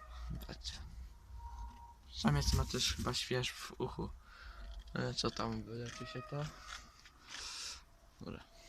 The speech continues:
Co tu jeszcze? Damy coś tam gołębiom, jakieś żarcia. Gołębiom daję taki, to jest rzepak. O, sobie złapię. Rzepak,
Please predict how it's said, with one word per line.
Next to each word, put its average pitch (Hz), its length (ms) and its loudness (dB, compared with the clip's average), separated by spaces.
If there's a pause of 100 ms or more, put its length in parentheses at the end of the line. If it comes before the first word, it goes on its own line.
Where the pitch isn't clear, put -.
(160)
Co - 100 0
tu - 140 2
jeszcze? 143 420 6 (600)
Damy 151 300 8
coś - 180 4
tam 127 200 6
gołębiom, 127 420 6
jakieś 120 280 0
żarcia. 123 340 2 (560)
Gołębiom 127 480 8
daję 123 340 6
taki, - 340 0 (1200)
to 120 60 4
jest 113 200 4
rzepak. 147 840 12 (2000)
O, 120 140 2
sobie - 340 -2
złapię. 131 440 -2 (4000)
Rzepak, 147 800 8